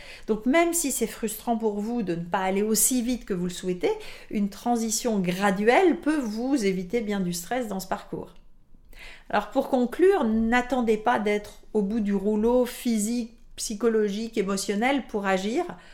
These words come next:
pour sortir d'une situation insupportable,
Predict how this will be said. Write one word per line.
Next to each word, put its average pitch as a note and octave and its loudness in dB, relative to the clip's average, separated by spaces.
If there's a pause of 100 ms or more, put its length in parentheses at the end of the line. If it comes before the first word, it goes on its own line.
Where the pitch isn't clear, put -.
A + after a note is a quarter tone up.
(580)
pour - -6
sortir C#4+ 2
d'une A#3 2
situation G#3 -4
insupportable, C4 0